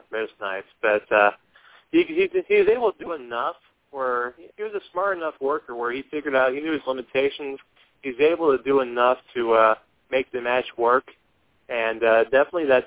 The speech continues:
whether you think Hogan versus Andre was a five-star match or not,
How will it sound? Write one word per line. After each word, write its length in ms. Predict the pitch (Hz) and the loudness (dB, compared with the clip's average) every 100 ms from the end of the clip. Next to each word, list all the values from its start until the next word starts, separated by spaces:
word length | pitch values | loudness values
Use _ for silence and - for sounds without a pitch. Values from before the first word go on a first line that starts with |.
| 139 | -2
whether 260 | 151 156 160 | -2 -2 -2
you 240 | 143 127 - _ | -6 -8 -12 _
think 200 | 160 160 - | -12 -12 -4
Hogan 300 | 147 151 143 | -4 -2 -4
versus 300 | 127 - 123 | -8 -8 -2
Andre 320 | 123 131 127 | -2 0 -4
was 40 | 110 | -6
a 80 | 104 | -2
five-star 480 | - 120 117 - 117 | 2 2 2 -4 -4
match 280 | 117 117 113 - - | -2 -4 -4 -8 -12
or 140 | - 113 | -6 -2
not, 340 | 117 131 117 | 2 4 2